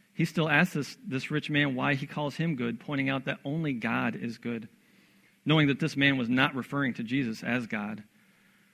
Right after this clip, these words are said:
We also see that this man viewed himself as good and righteous,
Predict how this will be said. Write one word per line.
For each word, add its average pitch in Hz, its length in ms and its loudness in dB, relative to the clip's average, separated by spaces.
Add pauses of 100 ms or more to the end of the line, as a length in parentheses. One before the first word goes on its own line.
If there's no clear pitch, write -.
(360)
We 160 120 4
also 214 200 4
see 175 200 4
that 156 120 -2
this 180 160 -2
man 160 220 0
viewed 160 220 0
himself 170 520 -2
as 110 200 -4
good 110 260 -4
and 110 180 -4
righteous, 107 600 -8